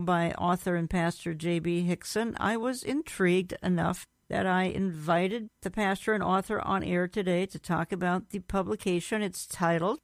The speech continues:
"The Spirit of the Antichrist, The Gathering Cloud of Deception," and we carry it in our online store. I'm just gonna read one paragraph from an early chapter,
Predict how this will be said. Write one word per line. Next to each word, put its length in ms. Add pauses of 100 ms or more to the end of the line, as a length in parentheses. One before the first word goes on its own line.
(180)
"The 120
Spirit 560
of 100
the 180
Antichrist, 840
The 120 (100)
Gathering 640
Cloud 600
of 220
Deception," 960
and 180
we 120
carry 440
it 100
in 200
our 180
online 640
store. 580 (280)
I'm 120
just 180
gonna 180
read 320
one 520
paragraph 640 (100)
from 180
an 80
early 380
chapter, 720